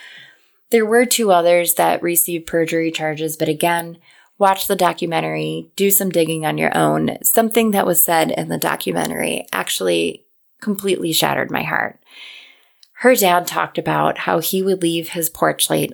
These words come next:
on for his daughter until the day that she was home.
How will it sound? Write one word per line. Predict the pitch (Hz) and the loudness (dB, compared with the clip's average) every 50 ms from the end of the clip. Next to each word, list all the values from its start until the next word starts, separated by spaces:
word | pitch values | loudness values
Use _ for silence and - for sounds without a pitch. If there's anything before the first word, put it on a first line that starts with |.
| - - | -4 -4
on | 160 151 143 143 - - - - | -2 -2 -2 -2 -4 -4 -6 -8
for | - - - 175 | -6 -4 -2 -2
his | 170 170 165 165 - | -2 0 -2 -2 -2
daughter | - 147 151 151 151 - - - - - | -2 -2 -2 -4 -4 -6 -6 -8 -8 -6
until | 185 180 - 175 175 | -6 -6 -4 -2 -2
the | 170 175 | 0 0
day | 165 160 151 147 147 | 2 2 2 0 0
that | 147 156 156 - | -2 -4 -4 -4
she | - - 170 | -4 -4 -4
was | 165 147 143 - - | -4 -4 -4 -4 -4
home. | - - - - - - - 196 196 | -4 -4 -4 -4 -4 -6 -8 -10 -12